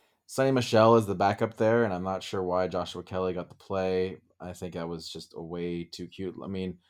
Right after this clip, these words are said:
unfortunately for Steph, it wouldn't have mattered anyway because Joshua Kelly's not dropping thirty points in any matchup that features Austin Eckler. Uh, but Sonny Michel,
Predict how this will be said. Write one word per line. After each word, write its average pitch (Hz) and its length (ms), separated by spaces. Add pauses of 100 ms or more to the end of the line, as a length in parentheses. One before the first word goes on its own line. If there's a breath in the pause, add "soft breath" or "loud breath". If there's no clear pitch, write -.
(180)
unfortunately 110 880
for 101 220
Steph, 104 480 (100)
it 92 140
wouldn't 104 500
have 85 140
mattered 90 480
anyway 95 400
because 85 400
Joshua 87 360
Kelly's 87 360
not 87 180 (160)
dropping 85 460
thirty 82 320
points 92 520 (400)
in 90 120
any 98 240
matchup 95 520
that - 220
features 85 340
Austin 80 360
Eckler. 85 440 (720)
Uh, 92 440
but 95 200
Sonny 117 220
Michel, 101 640